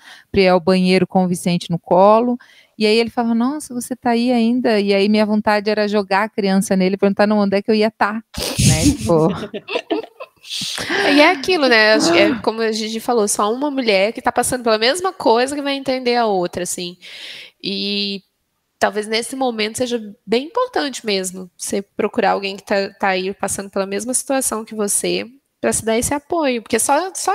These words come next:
Speaker 2: isso, só alguém que tá passando por aquilo pra entender.
Speaker 1: E eu gostava muito de, de, por exemplo, eu fiz a educação com apego, não deixar chorar e não sei o quê.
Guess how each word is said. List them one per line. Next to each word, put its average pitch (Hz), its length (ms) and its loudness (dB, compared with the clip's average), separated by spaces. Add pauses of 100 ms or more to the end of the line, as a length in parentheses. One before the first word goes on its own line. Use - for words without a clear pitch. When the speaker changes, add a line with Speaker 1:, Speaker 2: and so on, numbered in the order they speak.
(100)
Speaker 2:
isso, 254 260 -2
só 349 440 -6
alguém 220 280 -2
que 220 80 -14
tá 220 80 -6
passando 208 380 -6
por 196 100 -8
aquilo 190 260 -6
pra 208 140 -6
entender. 190 460 -6 (840)
Speaker 1:
E 220 80 -10
eu 226 80 -8
gostava 226 400 -4
muito 208 800 -2
de, 185 480 0
de, - 80 -18
por 185 140 0
exemplo, 170 580 0 (400)
eu 208 300 4
fiz 233 720 -2
a 220 100 4
educação 214 880 2
com 214 120 0
apego, 196 680 2
não 185 100 2
deixar 185 340 2
chorar 180 540 2
e - 60 2
não 185 80 2
sei 185 140 -2
o - 40 -6
quê. 151 140 -4